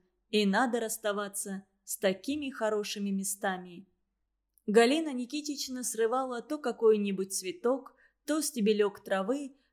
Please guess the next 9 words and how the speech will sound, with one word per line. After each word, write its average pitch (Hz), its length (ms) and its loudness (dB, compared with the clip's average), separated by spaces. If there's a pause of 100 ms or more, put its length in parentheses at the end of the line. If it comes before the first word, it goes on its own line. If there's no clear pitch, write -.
(100)
то 311 160 2
пухлый 294 520 -6
коричневый 233 640 -4
шар 226 440 -4
гриба-дождевика. 208 1200 -4 (380)
Показывала 202 680 0
ученикам 202 640 -4
и 349 40 -6
спрашивала, 190 880 -4